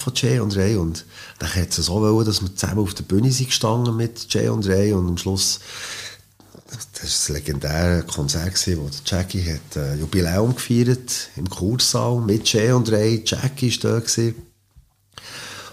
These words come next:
Und am Schluss sind wir dort fünf, zu fünften hoch ums Klavier rumgehüpft und einfach unvergesslich schön, oder?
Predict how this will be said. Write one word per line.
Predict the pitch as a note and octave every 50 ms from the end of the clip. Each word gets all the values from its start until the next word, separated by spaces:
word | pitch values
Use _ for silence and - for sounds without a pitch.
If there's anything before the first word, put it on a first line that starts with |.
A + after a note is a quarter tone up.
| -
Und | - - E2+ E2 D#2+
am | D#2
Schluss | - - F#2 F2+ -
sind | - - D#2+
wir | D2 D2
dort | - F2 F2 E2+
fünf, | - - - F#2 F2+ F2+
zu | - -
fünften | - G2 F#2+ - - - D#2+ F2+
hoch | G2 F#2+
ums | F#2 D#2 - -
Klavier | - - D#2 - F2+ F#2+ G#2+
rumgehüpft | G#2 G2+ G2 F#2 - - - G2 F#2+ F#2+ - - -
und | E2 D2+ D#2 D#2 C#2+ - -
einfach | C2 E2 F2 - - - - - -
unvergesslich | - E2+ G#2+ C3 - - F2+ F#2 - - B2 - - - C3+ -
schön, | - - C#3+ - F2 E2+ E2+
oder? | E2+ F2+ F#2+ G2